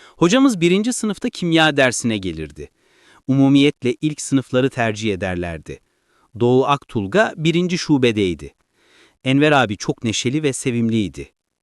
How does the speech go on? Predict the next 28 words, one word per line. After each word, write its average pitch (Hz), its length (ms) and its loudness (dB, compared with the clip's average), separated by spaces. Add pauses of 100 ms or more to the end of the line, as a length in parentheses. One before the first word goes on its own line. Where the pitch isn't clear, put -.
(220)
Zeki 120 340 -2
abi 123 240 0
imam 143 340 2
olur, 151 280 -2
beraber 131 540 0
namaz 143 380 0
kılardık. 107 600 -4 (500)
Zeki 131 340 0
abiyle 123 360 2
Enver 143 360 0
abi 151 320 -2
birbirlerini 147 540 0
çok - 220 -6
severdi. 107 560 -2 (480)
Meşrepleri 175 680 2
birdi. 160 380 0 (500)
Bahçede 143 540 -2
birbirleriyle 131 640 2
oynarlardı. 90 800 -2 (720)
Zeki 160 340 0
abiyle 214 440 0
Enver 220 240 0
abi 180 220 2
her 233 200 -2
hafta 180 260 0
sonu 185 220 -4
iznine 170 340 -2
çıkarlardı. 95 800 -6